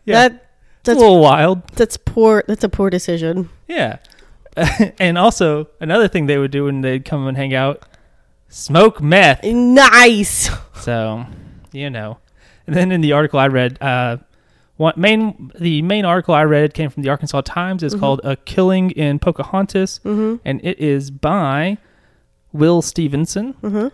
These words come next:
Speaker 1: It's a, that's probably, like, the most definitive of the articles.
Speaker 2: Yeah.
Speaker 1: Wraps most of everything together.
Speaker 2: Uh-huh.
Speaker 1: I got some other information from, like, the Democrat Gazette and blah, blah, blah.
Speaker 2: Yep.
Speaker 1: I'll include links in the show notes. But yeah, they would, they would shoot targets in the apartment after smoking meth even,
Speaker 2: <laughs> Oh,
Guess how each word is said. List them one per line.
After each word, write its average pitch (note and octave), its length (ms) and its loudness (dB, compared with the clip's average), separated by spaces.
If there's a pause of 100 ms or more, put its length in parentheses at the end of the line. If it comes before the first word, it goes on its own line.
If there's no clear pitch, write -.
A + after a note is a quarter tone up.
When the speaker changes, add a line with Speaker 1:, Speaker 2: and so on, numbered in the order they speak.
(120)
Speaker 1:
It's E3 240 -4
a, C#3+ 340 0
that's - 140 -12
probably, G#3+ 180 4
like, D3 140 2
the D#3 100 -6
most C#3+ 240 -2
definitive D3+ 680 -4
of D#3 320 -4 (260)
the C3 80 -8
articles. D#3 600 -4 (120)
Speaker 2:
Yeah. G#3+ 180 0 (400)
Speaker 1:
Wraps D3+ 320 -2
most F3 320 -4
of D3 80 -6
everything D3 440 -8
together. D3 520 -4
Speaker 2:
Uh-huh. A3+ 380 -2
Speaker 1:
I G#3+ 100 -4
got F#3 120 0
some C#3+ 120 -2
other C#3 160 0
information C3+ 380 -6
from, C#3 100 -14
like, B2 140 -14
the - 80 -14
Democrat C3 400 -10
Gazette A#2 300 -18
and A#2+ 120 -20
blah, B2+ 220 -14
blah, - 0 -
blah. - 260 -18 (100)
Speaker 2:
Yep. - 260 -8 (380)
Speaker 1:
I'll A3 140 0
include D#3+ 300 2
links B2+ 400 -8
in C#3+ 160 -10
the D#3 60 -8
show G#3+ 180 -8
notes. - 340 -14 (1500)
But G#3 220 0
yeah, G#3+ 180 0
they A3 140 0
would, A#3 180 -2
they F3 120 2
would F3 100 0
shoot G#3+ 160 -4
targets F3+ 560 -2
in E3 300 -4
the D#3+ 240 0
apartment D#3 500 -2
after E3+ 320 0
smoking D3 320 -10
meth C3+ 240 -6
even, B2+ 320 -6
Speaker 2:
<laughs> - 40 -2
Oh, C4 200 4